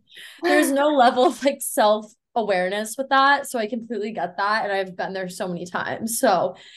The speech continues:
yeah, I'm always like, "You don't have to eat the whole bowl, Caroline. Like, just because they give you the food does not mean you need to e-,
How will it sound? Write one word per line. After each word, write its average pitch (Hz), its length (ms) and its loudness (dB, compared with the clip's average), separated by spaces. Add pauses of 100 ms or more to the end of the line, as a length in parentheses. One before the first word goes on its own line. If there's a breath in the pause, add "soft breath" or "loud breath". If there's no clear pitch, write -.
yeah, 233 160 4
I'm 208 80 0
always 226 180 0
like, 247 160 0
"You 208 80 2
don't 220 100 4
have 285 160 0
to 254 80 -10
eat 214 160 -6
the 202 60 -6
whole 190 220 -2
bowl, 180 280 2
Caroline. - 440 -4
Like, 240 160 0
just 233 220 -4
because 302 260 2
they 403 200 6
give 226 280 2
you 262 120 6
the 277 120 2
food 208 320 -2
does 208 160 -6
not 185 220 -2
mean 202 140 -6
you 185 60 -8
need 196 120 -8
to - 180 -12
e-, 208 140 -14